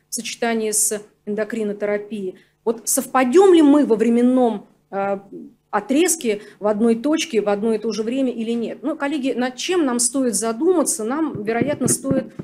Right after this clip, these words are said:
не забывать изменение парадигмы лечения, направленное на, э, активацию физической активности пациента, на устранение коморбидного фона,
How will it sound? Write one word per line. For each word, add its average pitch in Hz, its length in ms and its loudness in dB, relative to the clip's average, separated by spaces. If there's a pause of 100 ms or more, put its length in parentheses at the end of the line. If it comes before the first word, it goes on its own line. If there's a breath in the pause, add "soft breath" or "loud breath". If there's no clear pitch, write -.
(220 loud breath)
не 247 160 2
забывать 247 480 -2
изменение 233 440 -2
парадигмы 277 680 0 (220)
лечения, 262 480 0
направленное 220 680 0
на, 214 360 -2 (320 loud breath)
э, 202 420 0 (260)
активацию 240 680 -2
физической 254 540 -4
активности 240 680 2
пациента, 214 800 -4
на 220 340 -4 (120)
устранение 226 840 2 (220)
коморбидного 247 680 2
фона, 240 540 -2